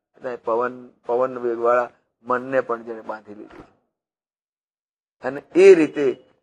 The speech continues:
નિજ સ્વરૂપ, પોતાનું આત્માનું સ્વરૂપ જેને શોધી કાઢ્યું કે મારું આત્માનું સ્વરૂપ શું છે. આ શરીર, આ જે મારી મિલકત છે, મારું સ્વરૂપ છે.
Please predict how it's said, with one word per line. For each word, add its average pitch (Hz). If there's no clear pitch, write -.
નિજ 170
સ્વરૂપ, 120
પોતાનું 120
આત્માનું 143
સ્વરૂપ 123
જેને 117
શોધી 127
કાઢ્યું -
કે 120
મારું 123
આત્માનું 123
સ્વરૂપ 127
શું 143
છે. -
આ 104
શરીર, 120
આ 117
જે 117
મારી 113
મિલકત 110
છે, 127
મારું 117
સ્વરૂપ 131
છે. -